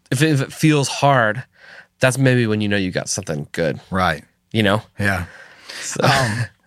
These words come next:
Speaker 2: you know, Steve Earle said one time, "Real-, I write from life experience,
Speaker 1: Mm.
Speaker 2: but sometimes reality don't rhyme."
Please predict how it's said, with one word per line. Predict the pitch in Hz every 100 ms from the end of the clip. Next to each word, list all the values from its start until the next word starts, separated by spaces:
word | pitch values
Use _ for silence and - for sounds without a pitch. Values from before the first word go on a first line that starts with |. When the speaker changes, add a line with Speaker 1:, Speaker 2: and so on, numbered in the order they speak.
| _
Speaker 2:
you | 165
know, | 180 156 139 _
Steve | - - 202 151
Earle | 151
said | 143 143 120
one | 123 117
time, | 135 120 117 107 117 _ _ _ _ _ _ _ _ -
"Real-, | 139 147 156 147 - - _ -
I | 160
write | 151 170 170
from | - 139 131 117 - _ _ _ _
life | 143 143 135
experience, | 123 - 127 117 110 - -
Speaker 1:
Mm. | 110 101 - _ _
Speaker 2:
but | 131
sometimes | - 156 139 139 123 123
reality | 131 131 127 117
don't | 123 120
rhyme." | 127 120 107 98 95